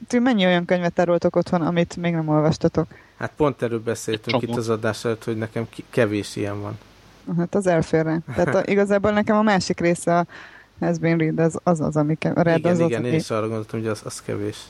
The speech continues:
Speaker 3: De még olyan
Speaker 1: Ja.
Speaker 3: fal, szép, nagy és szívesen feláldoznék egy ilyen polcnak, az mondjuk nincsen egyébként.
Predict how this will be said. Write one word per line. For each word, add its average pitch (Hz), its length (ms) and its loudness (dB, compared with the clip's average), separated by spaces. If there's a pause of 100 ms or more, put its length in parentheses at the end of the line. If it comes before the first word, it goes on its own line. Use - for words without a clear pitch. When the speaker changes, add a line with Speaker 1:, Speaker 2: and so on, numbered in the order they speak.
(280)
Speaker 3:
De 143 60 -4
még 147 120 2
olyan 165 160 6
Speaker 1:
Ja. 185 80 6
Speaker 3:
fal, 196 200 4 (720)
szép, - 380 -2
nagy 127 180 -2
és 123 120 -2
szívesen 123 340 0
feláldoznék 120 680 -2
egy 123 140 -6
ilyen 123 360 -2
polcnak, 131 380 -4
az 135 120 -6
mondjuk 127 240 -6
nincsen 120 340 -4
egyébként. 123 540 -12